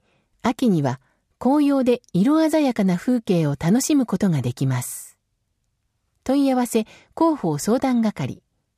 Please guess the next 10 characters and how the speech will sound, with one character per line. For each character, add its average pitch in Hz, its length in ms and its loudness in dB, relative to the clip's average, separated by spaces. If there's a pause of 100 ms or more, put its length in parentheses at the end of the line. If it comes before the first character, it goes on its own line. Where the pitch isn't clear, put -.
(120)
電 226 220 2
話、 208 180 0 (400)
九 320 240 2
五 311 220 2
四 247 280 2
の 170 240 0
六 175 300 -2
零 285 200 2
二 208 220 2
三。 202 360 -4